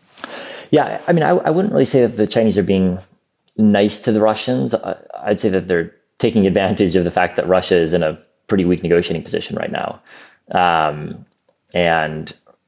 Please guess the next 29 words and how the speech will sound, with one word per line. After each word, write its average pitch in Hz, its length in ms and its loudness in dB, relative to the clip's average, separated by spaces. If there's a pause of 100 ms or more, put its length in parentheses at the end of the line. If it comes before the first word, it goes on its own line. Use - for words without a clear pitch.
(160)
China's 87 340 -2
buying 80 460 0
discounted 85 420 -4
oil 90 260 4
from 95 160 -2
the 87 60 2
Russians. 87 540 0
It's - 100 -10
buying - 400 -4
all - 120 -4
sorts 90 180 -6
of 87 80 -4
discounted 90 320 -4
raw 87 140 2
materials 87 440 2
from 90 100 -6
the 85 60 0
Russians. 85 720 -4 (400)
And 104 120 2
if 98 100 0
you 117 100 4
didn't 101 200 4
have 92 200 0
any 90 160 0
sort 87 220 0
of 85 280 -4 (180)
moral 92 440 4
or 85 60 2
political, 82 680 -2